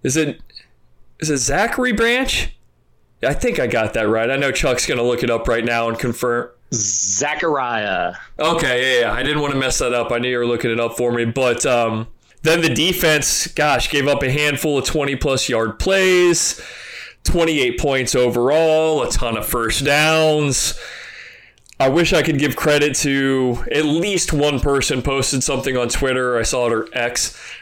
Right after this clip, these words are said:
Speaker 1: I saw it where it was, like, third and twenty-two, and rather than just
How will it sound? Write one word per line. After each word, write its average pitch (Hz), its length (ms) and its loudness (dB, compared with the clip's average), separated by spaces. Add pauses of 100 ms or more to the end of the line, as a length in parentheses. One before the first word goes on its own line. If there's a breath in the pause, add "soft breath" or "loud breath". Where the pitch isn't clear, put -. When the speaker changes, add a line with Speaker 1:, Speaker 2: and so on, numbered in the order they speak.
Speaker 1:
I 131 80 -2
saw 143 380 2
it 131 200 -2 (380 loud breath)
where 143 320 4
it 135 60 4
was, 127 100 2
like, 123 140 2
third 156 400 2
and 131 100 0
twenty-two, 139 1040 2 (360 loud breath)
and 131 920 2
rather 151 680 4
than 143 200 2
just 135 540 0